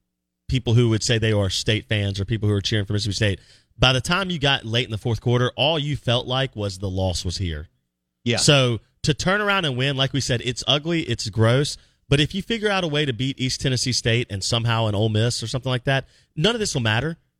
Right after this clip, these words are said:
Speaker 1: You'll just remember you beat Auburn in twenty twenty-two.
Speaker 2: Yeah.
Speaker 1: That's all that'll matter. So
Speaker 2: Yeah.
Speaker 1: it, it's a big win.
Speaker 2: I agree with Charlie. The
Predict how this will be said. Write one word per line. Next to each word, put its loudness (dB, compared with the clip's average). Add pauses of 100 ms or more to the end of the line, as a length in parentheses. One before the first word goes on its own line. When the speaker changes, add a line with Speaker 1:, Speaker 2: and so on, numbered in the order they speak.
(120)
Speaker 1:
You'll 6
just 0
remember 0
you 2
beat 0
Auburn -2
in -4
twenty 0
twenty-two. -2 (520)
Speaker 2:
Yeah. 2
Speaker 1:
That's 4
all 4
that'll 0
matter. -2
So 0
Speaker 2:
Yeah. 2
Speaker 1:
it, -6
it's -4
a -2
big -2
win. -2
Speaker 2:
I 2
agree -4
with -4
Charlie. -4
The -4